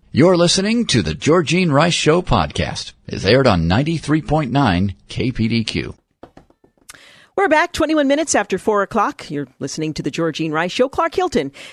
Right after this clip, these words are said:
Speaker 2: is engineering today's program. Well, some folks in Oregon might not want to ask when served an elk burger or a venison steak where the meat came from. Under a roadkill bill that was passed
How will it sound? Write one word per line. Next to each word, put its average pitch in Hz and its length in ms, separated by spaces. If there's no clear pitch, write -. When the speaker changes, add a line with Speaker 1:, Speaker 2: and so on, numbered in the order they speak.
Speaker 2:
is 143 140
engineering 151 540
today's 143 420
program. 139 580
Well, 269 80
some 381 180
folks 381 280
in 285 80
Oregon 269 340
might 214 220
not 220 180
want 208 280
to 185 280
ask 202 480
when 170 140
served 180 340
an 151 180
elk 196 300
burger 175 480
or 139 140
a - 20
venison 160 480
steak 160 460
where 160 160
the 156 40
meat 156 220
came 185 260
from. 165 380
Under 147 220
a 139 60
roadkill 160 540
bill 156 220
that 170 60
was 131 120
passed 160 320